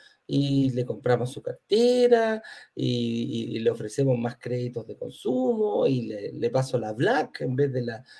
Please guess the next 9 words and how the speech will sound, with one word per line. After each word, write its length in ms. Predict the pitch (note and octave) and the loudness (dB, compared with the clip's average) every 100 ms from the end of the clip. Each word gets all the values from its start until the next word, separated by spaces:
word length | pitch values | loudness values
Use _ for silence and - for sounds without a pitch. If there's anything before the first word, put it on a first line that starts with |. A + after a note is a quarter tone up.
| - | -20
la 200 | A2+ A2+ | -8 -6
Gold 600 | A2+ F3+ C4 C#4+ B3 - - | 2 8 8 6 0 -8 -8
que 120 | D3 | -8
usted 280 | - E3 D#3+ | -2 -2 0
tiene 280 | F3+ E3+ | 0 0
ahí, 360 | E3+ G3+ A3+ G#3+ | 0 0 0 0
¿ah? 260 | F#3+ G#3+ - | 0 -2 -2
La 120 | - C3 | -6 -8
Silver. 540 | - A3+ A3 E3 | -4 -4 -4 -6